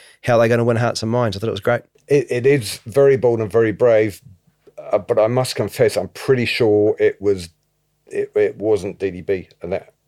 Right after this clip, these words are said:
Speaker 1: Oh, wasn't it?
Speaker 2: Yeah, that, that's quite a legendary
Speaker 1: Is it?
Speaker 2: London advertising story, and it was,
Speaker 1: Oh,
Speaker 2: uh,
Speaker 1: I got told about that story while I was there, so maybe someone was taking credit for it.
Speaker 2: Yeah, yeah, it was, it was, uh, yeah, it was probably about ten years before that,
Speaker 1: Oh,
Speaker 2: I
Speaker 1: was
Speaker 2: think.
Speaker 1: it?
Speaker 2: Yeah, so it's
Speaker 1: Well, see,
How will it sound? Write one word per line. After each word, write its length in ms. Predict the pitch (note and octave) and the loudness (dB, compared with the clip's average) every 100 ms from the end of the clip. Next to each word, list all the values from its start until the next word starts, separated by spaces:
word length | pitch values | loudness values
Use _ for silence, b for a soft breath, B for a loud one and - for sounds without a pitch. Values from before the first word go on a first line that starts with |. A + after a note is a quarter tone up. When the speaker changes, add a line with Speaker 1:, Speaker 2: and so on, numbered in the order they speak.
| - | -2
Speaker 1:
Oh, 100 | D#3+ | 2
wasn't 260 | E3+ F#3+ G3 | 2 2 2
it? 60 | B2+ | 2
Speaker 2:
Yeah, 120 | A#2+ | 2
that, 240 | C3+ B2 | 2 2
that's 180 | A#2 B2 | 0 -2
quite 180 | - A2+ | -2 0
a 40 | |
legendary 680 | A2 A2+ G2 G#2 G#2+ G#2 G2+ F#2 | 2 0 -2 -2 0 0 -2 -2
Speaker 1:
Is 120 | F#3+ | 0
it? 140 | D#3 | 2
Speaker 2:
London 360 | B2 A#2 A2 G#2+ | 0 -2 0 -2
advertising 500 | A2 F#2+ G#2+ F#2+ E2+ | -2 -4 -6 -6 -8
story, 440 | - A2 G#2 F2 F2 | -10 -4 -2 -4 -6
and 120 | G2 | -10
it 100 | - | -12
was, 260 | F2+ - - | -14 -10 -2
Speaker 1:
Oh, 180 | D3 D3 | 2 4
Speaker 2:
uh, 60 | |
Speaker 1:
I 20 | |
got 160 | D3 C#3+ | 4 2
told 200 | - D#3 | 2 0
about 100 | C3+ | 4
that 120 | B2 | 2
story 260 | - C#3 B2 | 2 2 4
while 120 | A#2+ | 4
I 40 | A#2 | 2
was 160 | A#2 | 2
there, 200 | B2 A#2 | 0 0
so 140 | G#2 B2+ | 2 2
maybe 280 | C#3+ C#3 B2 | 2 2 0
someone 200 | - B2+ | 0 0
was 80 | A#2 | 0
taking 220 | A#2+ A2 | -4 -4
credit 240 | B2 A#2+ - | -4 -4 -2
for 180 | A2+ G#2+ | -4 -4
it. 120 | - - | -6 -4
Speaker 2:
Yeah, 320 | A2+ A2 - B B B | 2 4 2 B B B
yeah, 180 | G#2+ G2 | 0 0
it 140 | F#2+ | 0
was, 360 | G#2+ G#2 - - | 0 0 -2 -6
it 100 | G#2 G2 | -2 0
was, 280 | G2+ F#2+ - | -2 -4 -2
uh, 440 | G2+ G2+ G2 F#2+ - | 2 2 2 0 -6
yeah, 260 | G2+ G2 E2+ | -4 -2 -2
it 180 | F#2 F2 | -6 -14
was 80 | - - | -20 -10
probably 160 | A#2 | -6
about 180 | F2 - | -4 -4
ten 180 | - F#2+ | -6 -6
years 160 | F#2 | -8
before 360 | - - F#2+ F#2+ | -10 -14 -8 -4
that, 220 | E2+ - _ - | -6 -8 _ -6
Speaker 1:
Oh, 120 | D#3 | -2
Speaker 2:
I 20 | F3+ | 2
Speaker 1:
was 120 | F#3 | 2
Speaker 2:
think. 120 | C#3+ | 2
Speaker 1:
it? 40 | C#3+ | 4
Speaker 2:
Yeah, 120 | C#3+ | 2
so 140 | C3 D3+ | 4 4
it's 100 | D3+ | 4
Speaker 1:
Well, 80 | E3+ | 4
see, 140 | - | 2